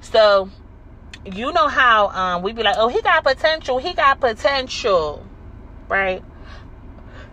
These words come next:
"Oh, they got potential, they got potential. Oh, they got a good heart."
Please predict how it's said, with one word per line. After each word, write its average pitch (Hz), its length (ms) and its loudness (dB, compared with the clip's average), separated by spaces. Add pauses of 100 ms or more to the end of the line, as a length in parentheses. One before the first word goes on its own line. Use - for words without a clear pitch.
(220)
"Oh, 233 140 6
they 311 180 6
got 320 220 2
potential, 587 460 0
they 605 160 0
got 554 180 -2
potential. 554 420 0
Oh, 277 300 4
they 320 140 2
got 285 280 2
a 269 60 -2
good 247 280 0
heart." 277 500 0